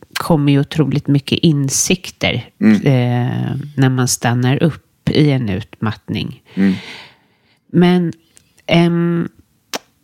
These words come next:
Speaker 1: jag antar också att du möter människor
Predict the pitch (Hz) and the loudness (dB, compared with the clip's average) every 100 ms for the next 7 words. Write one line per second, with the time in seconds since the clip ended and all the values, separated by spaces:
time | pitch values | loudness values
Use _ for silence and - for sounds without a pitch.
0 | - 160 170 160 175 165 160 - 131 - | 0 2 2 0 2 2 0 0 -2 2
1 | 135 127 127 127 - - _ - - 139 | 2 2 2 -4 -8 -20 _ -8 0 2
2 | 131 147 143 135 135 131 139 | 2 0 0 0 0 -2 -2